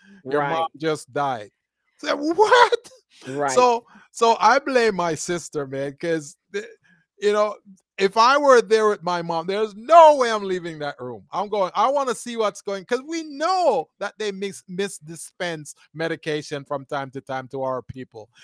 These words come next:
Speaker 1: We know that they misdiagnose us from, 'cause the first thing they ask you, "Do you have a f-,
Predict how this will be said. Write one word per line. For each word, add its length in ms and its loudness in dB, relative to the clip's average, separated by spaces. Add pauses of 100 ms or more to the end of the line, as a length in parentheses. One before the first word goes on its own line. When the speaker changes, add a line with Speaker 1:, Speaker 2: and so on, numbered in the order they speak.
(120)
Speaker 1:
We 280 -4
know 800 2 (220)
that 220 -4
they 140 -2
misdiagnose 1000 -4
us 140 -10
from, 260 -12
'cause 160 -6
the 100 -8
first 320 -4
thing 140 -12
they 80 -4
ask 360 -2
you, 100 -14 (400)
"Do 100 -10
you 120 -4
have 100 -2
a 60 -2
f-, 180 -10